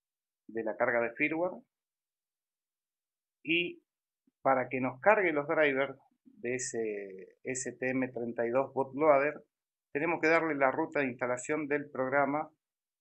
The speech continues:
y de ahí va a sacar los drivers, ¿eh? No necesitamos descargar drivers de otro lado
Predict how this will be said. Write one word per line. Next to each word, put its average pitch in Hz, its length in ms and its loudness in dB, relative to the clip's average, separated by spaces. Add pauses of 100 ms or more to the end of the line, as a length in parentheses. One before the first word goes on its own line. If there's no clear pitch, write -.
(480)
y 131 140 -4
de 131 100 0
ahí 139 160 0
va 139 100 0
a - 20 0
sacar 123 320 -2
los 120 180 -4
drivers, 101 480 -6 (320)
¿eh? 139 240 -6 (240)
No 123 180 -4
necesitamos 127 680 -4
descargar 120 500 -2
drivers 143 560 0 (100)
de 113 340 -4
otro 120 340 -2
lado 101 360 -4